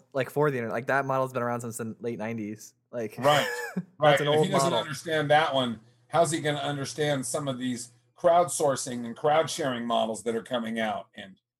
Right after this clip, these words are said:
Speaker 2: uh,
Speaker 1: Unless if
Speaker 2: it's
Speaker 1: he was so smart that he was just raising the question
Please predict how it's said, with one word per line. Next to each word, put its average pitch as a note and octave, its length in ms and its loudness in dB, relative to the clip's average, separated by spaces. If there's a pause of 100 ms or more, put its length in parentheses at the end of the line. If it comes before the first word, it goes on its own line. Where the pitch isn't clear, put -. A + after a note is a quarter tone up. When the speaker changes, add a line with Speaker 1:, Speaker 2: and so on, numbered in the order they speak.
(240)
Speaker 2:
uh, B2 140 2
Speaker 1:
Unless F#3 300 2
if - 60 -
Speaker 2:
it's - 40 -8
Speaker 1:
he G3+ 80 0
was E3 160 0
so F3 160 0
smart D#3 640 -2 (440)
that C3+ 120 0
he E3+ 100 0
was D3 220 -2
just C3+ 180 -6
raising C3 440 -2
the A2 80 -6
question G#2+ 720 -4